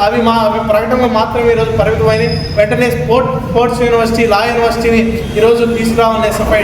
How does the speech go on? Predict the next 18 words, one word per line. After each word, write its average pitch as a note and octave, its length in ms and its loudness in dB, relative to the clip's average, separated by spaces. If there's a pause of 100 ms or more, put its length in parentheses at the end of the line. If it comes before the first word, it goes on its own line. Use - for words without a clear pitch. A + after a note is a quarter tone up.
డిమాండ్ A#3+ 280 0
చేస్తా A3+ 140 0 (200)
ఉన్నాయి. A3+ 180 0 (320)
మిగిలినటువంటి C#4+ 540 0
విద్యారంగంలో C#4 640 0
ఏవైతే B3 340 -2
సమస్యలు C4+ 400 0
ఉన్నాయో C4 240 0 (340)
ఆ - 20 2 (140)
సమస్యలన్నీ B3 540 0
కూడా A3+ 140 2 (140)
పరిష్కారం A#3+ 520 0
చేసే A#3 200 0
దానికోసం A3+ 300 0 (580)
ఈ A3+ 120 4
మహాసభలు B3+ 580 0
సన్నద్ధం C#4 420 0
అవుతా C4 180 0